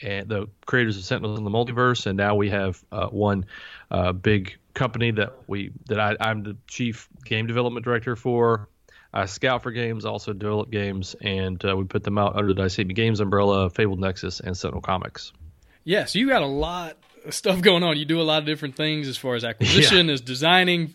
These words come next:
Speaker 2: You know, you're on, in on the publishing aspect. So you, you have a lot of really cool insight on different things. And so just kinda talking about your background for a minute.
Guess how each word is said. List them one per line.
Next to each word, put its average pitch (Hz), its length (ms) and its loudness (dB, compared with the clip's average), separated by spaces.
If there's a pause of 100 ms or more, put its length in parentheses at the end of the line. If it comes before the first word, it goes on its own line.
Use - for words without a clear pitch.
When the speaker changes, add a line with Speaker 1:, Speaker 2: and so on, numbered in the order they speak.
Speaker 2:
You 160 80 -4
know, 147 80 0
you're 139 200 0
on, 139 300 -4
in 151 160 -2
on 143 140 -2
the 117 60 -6
publishing 151 420 -2
aspect. 139 360 -4
So 143 100 -6
you, 247 180 -2 (180)
you 247 140 -2
have 202 100 0
a 151 60 2
lot 151 300 0
of 139 120 -2
really 151 240 0
cool 143 400 -2 (320)
insight 156 440 0
on 123 100 -6
different 127 280 -8
things. 135 280 -6
And 147 160 -10
so 175 140 -2
just 294 160 -6
kinda 320 200 -4
talking 175 240 -4
about 151 180 -6
your 120 80 -16
background 143 440 -4
for 143 120 -8
a 131 40 -8
minute. 139 240 -8